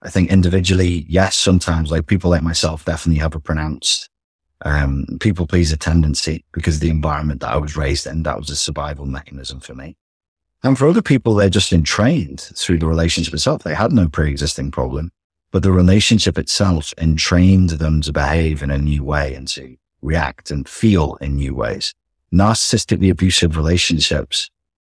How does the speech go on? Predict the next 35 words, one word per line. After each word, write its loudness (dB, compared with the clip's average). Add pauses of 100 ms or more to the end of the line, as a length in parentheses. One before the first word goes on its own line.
(560)
uh, 4
especially 4
if 0
they're 2
romantic 2 (460)
or 0
familial, 4
the 2
more 6
intimate 4
they -2
are, -6 (760)
are 4 (640)
brainwashing 6
camps. -6
It's 0
a 4
cult 2 (380)
with 2
two 2
people 2
inside 0
of -8
it. -6
It's -10
a -10
cult 2
of -2
one, 4
essentially. 0 (440)
Uh, 2
one 4
leader, 4
one 2
follower. 0